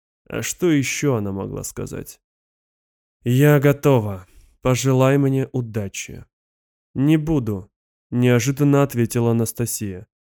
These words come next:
А когда жнец Кюри обратила к Анастасии удивленный взор, та улыбнулась и пояснила. «Удача нужна тем, кто боится проиграть. На вашей стороне история.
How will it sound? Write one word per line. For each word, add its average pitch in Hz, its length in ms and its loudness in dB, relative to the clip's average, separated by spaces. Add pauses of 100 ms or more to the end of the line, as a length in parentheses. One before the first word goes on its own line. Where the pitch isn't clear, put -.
(260)
А 117 140 -2
когда 143 360 2
жнец 147 320 2
Кюри 147 240 0
обратила 139 520 2
к - 80 -4
Анастасии 135 680 0
удивленный 127 720 2
взор, 113 400 -4 (440)
та 156 180 2
улыбнулась 147 720 2
и 131 80 -2
пояснила. 120 760 -2 (480)
«Удача 147 720 0 (180)
нужна 147 440 2
тем, 156 260 0
кто - 220 -4
боится 143 420 0
проиграть. 131 680 -2 (420)
На 160 180 2
вашей 170 300 2
стороне 151 560 0
история. 135 600 0